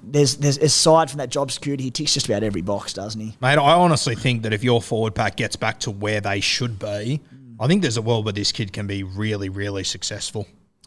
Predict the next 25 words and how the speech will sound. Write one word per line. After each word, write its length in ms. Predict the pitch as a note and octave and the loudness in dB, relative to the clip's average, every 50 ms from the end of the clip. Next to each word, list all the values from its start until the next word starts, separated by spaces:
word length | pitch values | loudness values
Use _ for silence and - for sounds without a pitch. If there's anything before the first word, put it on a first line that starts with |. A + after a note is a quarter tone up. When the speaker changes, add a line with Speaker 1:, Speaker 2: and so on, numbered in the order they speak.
| - - - | -20 -10 -4
Speaker 1:
I 100 | B2+ C3 | 0 2
hope 200 | D3 E3 D#3 - | 2 2 4 4
he, 160 | F3 D#3+ D#3 | 2 4 4
Speaker 2:
Um, 120 | D3+ C#3+ | 4 4
Speaker 1:
uh, 160 | C3+ C3+ C3+ A#2+ E2+ D#2+ | 2 0 -2 -4 -6 -8
matures 440 | B2+ C3 - - C#3+ C3+ C3+ B2 B2+ | -8 -6 -4 -2 0 0 0 0 -2
in 60 | C3 | 0
about 200 | C3 C3 B2+ B2 | 0 2 2 2
a 40 | A#2+ | 2
year 180 | A#2+ B2 B2 | 4 4 2
or 60 | A#2 A2+ | 2 2
two's 220 | - B2 A2+ A2+ | 0 0 0 0
time 320 | - - A#2 A#2 A#2+ B2 A#2+ | 0 0 0 2 2 2 2
and 100 | A#2 A#2 | 2 0
just 160 | B2 A#2+ - | 0 0 0
gives 140 | C3 A#2 A#2 | -2 0 0
other, 220 | F#2+ A#2 A#2 C3 A2+ - - | 0 0 0 -2 -2 0 0
others 240 | B2+ C3 C3+ C3 A#2 | 0 2 2 2 0
a 40 | A2 | 0
chance 280 | - B2+ B2 A2+ G#2 | -2 -2 -4 -6 -8
first, 420 | - - A#2+ A#2 A#2+ C#3 C#3+ - - | -4 -4 -2 0 0 -2 -2 -2 -2
but 220 | C3+ B2 G#2 - - - - - - - - - - - - - - | -2 -2 -2 -4 -10 -20 -20 -20 -20 -20 -20 -20 -20 -20 -4 0 0
<laughs> 640 | C4+ - - - D4 - - - B3+ A3+ F3 D3 | 2 2 4 4 4 4 4 4 4 4 6 6
Speaker 2:
Yeah, 260 | D3 D#3 D#3+ E3+ F3+ | 6 6 6 6 4
true, 400 | F3 - - F#3 F3 F3+ G3 F#3+ | 4 4 6 8 8 8 8 6